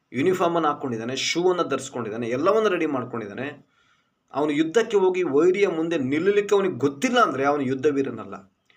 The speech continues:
ಅವನು ಸಮಸ್ತ್ರಗಳನ್ನು ಹಾಕಿ, ಗನ್ನನ್ನು ಹಿಡಿದುಕೊಂಡು, ಅವನು ಎಲ್ಲವನ್ನ, ಬಂದೂಕನ್ನು ತೆಗೆದುಕೊಂಡು, ಎಲ್ಲವನ್ನ ತೆಗೆದು, ಆಯುಧಗಳನ್ನು ರೆಡಿ ಮಾಡಿಕೊಂಡು, ಅವನು ಯುದ್ಧಕ್ಕೆ ಹೋಗಿ ನಿಂತು, ಶತ್ರುವಿನ ಮುಂದೆ ನಿಂತು, ಎದೆ ಕೊಟ್ಟು ನಿಂತು, ನಿನ್ನ ಶತ್ರುವಿನ ವಿರೋಧವಾಗಿ ಹೋರಾಡ್ತಾನಲ್ಲ,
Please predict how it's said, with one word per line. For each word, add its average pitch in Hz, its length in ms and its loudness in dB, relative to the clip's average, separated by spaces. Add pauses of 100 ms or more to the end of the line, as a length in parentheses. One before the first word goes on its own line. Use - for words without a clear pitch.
(440)
ಅವನು 170 440 2 (440)
ಸಮಸ್ತ್ರಗಳನ್ನು 180 680 0
ಹಾಕಿ, 175 380 0
ಗನ್ನನ್ನು 160 420 0
ಹಿಡಿದುಕೊಂಡು, 170 600 0
ಅವನು 135 200 -4
ಎಲ್ಲವನ್ನ, 202 420 2
ಬಂದೂಕನ್ನು 175 680 0
ತೆಗೆದುಕೊಂಡು, 175 640 -4
ಎಲ್ಲವನ್ನ 165 500 0 (200)
ತೆಗೆದು, 160 400 -2
ಆಯುಧಗಳನ್ನು 180 580 2
ರೆಡಿ 170 200 4
ಮಾಡಿಕೊಂಡು, 170 800 0 (380)
ಅವನು 139 160 -2
ಯುದ್ಧಕ್ಕೆ 139 420 -2
ಹೋಗಿ 165 180 0
ನಿಂತು, 156 300 -4
ಶತ್ರುವಿನ 170 640 -2
ಮುಂದೆ 147 300 -2
ನಿಂತು, 143 200 -8
ಎದೆ 127 260 0
ಕೊಟ್ಟು 160 260 -4
ನಿಂತು, 135 560 -2
ನಿನ್ನ 131 180 -4
ಶತ್ರುವಿನ 151 580 -2
ವಿರೋಧವಾಗಿ 156 500 0
ಹೋರಾಡ್ತಾನಲ್ಲ, 131 580 0